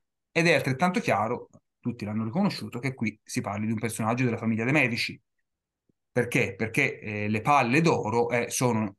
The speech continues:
classico emblema mediceo ricordato da tutti i poeti, qualunque palazzo fiorentino andiamo,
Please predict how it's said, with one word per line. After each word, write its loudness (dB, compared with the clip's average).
classico 0
emblema 2
mediceo -2
ricordato 0
da -4
tutti -2
i -2
poeti, 2
qualunque -2
palazzo 2
fiorentino 0
andiamo, 2